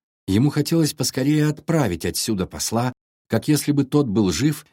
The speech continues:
и подвергался опасности. Только получив сигнал из аэропорта, что тело на борту и самолёт готовится ко взлёту, он немного успокоился. Великанша не решилась на открытую конфронтацию. Этой великанше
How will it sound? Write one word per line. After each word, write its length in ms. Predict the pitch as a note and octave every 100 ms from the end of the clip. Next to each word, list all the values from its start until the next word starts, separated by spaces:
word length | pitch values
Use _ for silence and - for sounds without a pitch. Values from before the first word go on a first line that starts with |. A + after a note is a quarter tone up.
| _
и 80 | C#3+
подвергался 800 | D#3 D3 D3+ A#2+ C3 B2 - A2
опасности. 720 | - D2+ - - - - - _ _ _ _ _ _ -
Только 260 | G2 F#2+
получив 460 | E2+ G#2 G2 A2+ G#2+
сигнал 520 | - F2+ G#2 G2+ F#2
из 200 | - E2
аэропорта, 680 | D#2+ D2+ D#2 - A2+ - A#2+ - _ _
что 220 | - A2+
тело 280 | - C3 C3
на 120 | A2
борту 420 | F#2+ F2+ - C#3 -
и 140 | G2
самолёт 420 | - G2 G2 C3
готовится 540 | G2+ G#2 A2+ G#2 - -
ко 120 | D#2
взлёту, 540 | C#2+ G2 C#3 C#3+ B2+ _ _ _ -
он 220 | D3 D3
немного 400 | D#3 C3 A#2+ A#2
успокоился. 840 | A2+ - G#2 - B1+ - - - - _ _ _ _ _
Великанша 760 | F#2 G2 F2+ G#2 A2 - B2 B2 _ _ -
не 200 | A2+ C#3+
решилась 560 | D3+ - D#2 C#2 -
на 140 | F#2+ F#2
открытую 640 | - E2 F2+ E2 G2 F#2+
конфронтацию. 1000 | - G2 G2 F2+ D2+ D2 - - - - _ _ _ _ _ _ _ _ _ _
Этой 220 | G2+ - G2+
великанше 760 | G2+ G2 A2+ A2 - D2+ C#2+